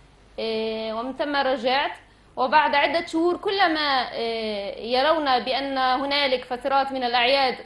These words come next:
ستقترب، أو بأ-، بأن هنالك مناسبات معينة ستقترب،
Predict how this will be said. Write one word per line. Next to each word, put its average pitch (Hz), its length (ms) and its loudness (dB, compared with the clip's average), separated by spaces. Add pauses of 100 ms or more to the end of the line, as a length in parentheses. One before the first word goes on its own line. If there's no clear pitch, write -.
ستقترب، 240 720 -4 (320)
أو 226 80 0
بأ-، 240 360 0
بأن 277 180 0
هنالك 285 440 0
مناسبات 277 640 0
معينة 285 420 0
ستقترب، 302 600 2